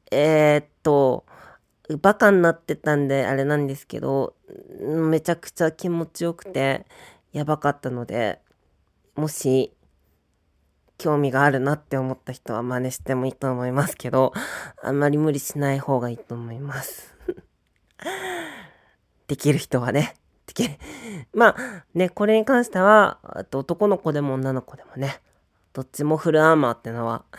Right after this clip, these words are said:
できるかなと思うんで。まあ、女の子は前立腺がないから、ちょっとあれだけどね。うん。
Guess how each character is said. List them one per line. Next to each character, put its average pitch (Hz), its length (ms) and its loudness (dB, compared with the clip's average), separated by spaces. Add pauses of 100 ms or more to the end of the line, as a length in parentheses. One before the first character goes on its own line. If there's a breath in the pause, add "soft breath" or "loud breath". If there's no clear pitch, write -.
(380 loud breath)
で - 100 -14
き - 140 -10
る 123 80 -8
か - 140 -8
な 123 80 -2
と 127 120 -8
思 120 200 -6
う 110 40 -6
ん 107 100 -8
で。 104 280 -12
ま 156 100 -2
あ、 160 40 2
女 196 160 6
の 233 80 8
子 - 80 2
は 135 120 6
前 131 120 0
立 131 240 -2
腺 135 120 -4
が 131 80 -2
な 139 120 0
い 131 80 -4
か 120 100 -6
ら、 110 180 -4 (320 loud breath)
ち - 80 -20
ょ - 0 -
っ - 40 -20
と 127 100 -14
あ 120 40 -14
れ 113 100 -14
だ 117 100 -8
け - 120 -14
ど 131 120 -18
ね。 175 240 -4 (300)
う - 40 -16
ん。 123 300 -12